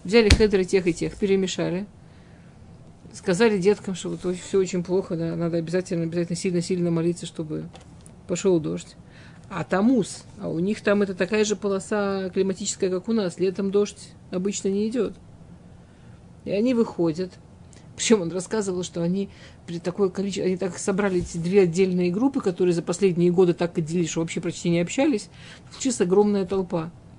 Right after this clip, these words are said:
И они искали какое-то очень большое место, где все они могут поместиться.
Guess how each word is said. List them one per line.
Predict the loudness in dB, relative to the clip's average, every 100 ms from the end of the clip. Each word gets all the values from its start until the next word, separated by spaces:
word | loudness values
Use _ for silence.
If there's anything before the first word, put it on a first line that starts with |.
| -6
И | -2
они | 0 0
искали | 0 0 0
какое-то | 2 4 4
очень | 2 0
большое | -2 0 2 2
место, | 0 -2
где | -4 -6
все | -2 0
они | 2
могут | 0 0 0
поместиться. | -2 -2 2 0 0